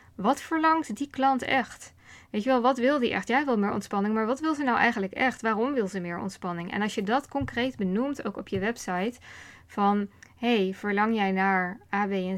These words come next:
C?" Dan is de kans ook veel groter dat ze je sessie afnemen. Dat ze je traject afnemen. Omdat ze het gevoel hebben dat jij in hun hoofd kan kijken. En op die manier trek je natuurlijk ook weer meer van die klanten aan.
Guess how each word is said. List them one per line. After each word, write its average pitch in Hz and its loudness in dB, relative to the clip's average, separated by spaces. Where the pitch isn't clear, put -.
C?" 240 0
Dan 214 0
is 240 2
de 277 -4
kans 269 0
ook 262 -6
veel 254 2
groter 262 0
dat 226 -2
ze 226 0
je 208 0
sessie 208 -8
afnemen. 156 -4
Dat 220 -6
ze 247 -4
je 214 2
traject 214 -4
afnemen. 170 -10
Omdat 208 -2
ze 240 -2
het 226 -2
gevoel 262 -2
hebben 208 2
dat 208 0
jij 226 2
in 220 2
hun 190 0
hoofd 220 -2
kan 170 -6
kijken. 160 -8
En 196 -2
op 196 0
die 240 -2
manier 240 2
trek 226 -6
je - -14
natuurlijk 202 -2
ook 226 2
weer 214 -2
meer 180 -4
van 185 -4
die 185 -8
klanten 175 -8
aan. 196 -2